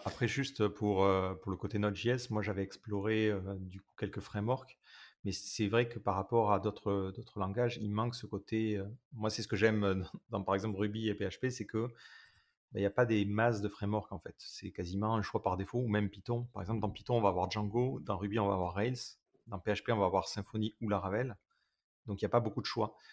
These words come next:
Dans Node.js, euh, tout de suite, je veux créer un projet qui est un site web, euh, je veux avoir, euh, toutes les options. On va avoir soit Nest, qui se rapproche vraiment de,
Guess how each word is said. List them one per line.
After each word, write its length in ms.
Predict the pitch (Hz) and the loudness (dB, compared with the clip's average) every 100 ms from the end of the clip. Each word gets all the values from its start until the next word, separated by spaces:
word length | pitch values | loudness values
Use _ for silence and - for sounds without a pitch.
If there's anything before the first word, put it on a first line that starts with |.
| _ _ | _ _
Dans 80 | 110 | 0
Node.js, 680 | 113 101 107 123 147 - | 0 0 2 4 4 0
euh, 200 | 107 95 - | -4 -6 -8
tout 100 | - | -16
de 40 | |
suite, 160 | - 120 | -8 -6
je 100 | 110 | -4
veux 80 | 107 | -4
créer 220 | - 110 | -2 0
un 60 | 101 | 0
projet 420 | - 113 101 113 | -2 -4 -2 -2
qui 140 | - | -2
est 40 | 98 | -4
un 80 | |
site 300 | 90 - 98 - | -2 -8 -6 0
web, 220 | 127 123 82 - | 0 0 -8 -8
euh, 100 | 95 | -8
je 140 | 87 101 | -6 -6
veux 300 | 95 110 110 | -4 0 0
avoir, 440 | 98 104 110 101 | 2 2 2 4
euh, 280 | 98 90 87 - | 2 2 0 -6
toutes 160 | - | -8
les 140 | 110 107 | -6 -4
options. 400 | - - 139 160 - - _ _ | -6 -4 -4 -4 -12 -20 _ _
On 80 | - | -4
va 120 | 107 | 4
avoir 260 | 110 104 107 | 4 4 0
soit 260 | - 131 131 | 2 4 6
Nest, 460 | 131 135 - - | 4 2 0 -12
qui 160 | - - | -14 -14
se 80 | - | -6
rapproche 500 | 101 - 110 - 104 | -6 -4 -4 -2 -4
vraiment 420 | 98 104 107 117 | -4 -4 -2 -2
de, 360 | 107 101 95 | -2 -2 -2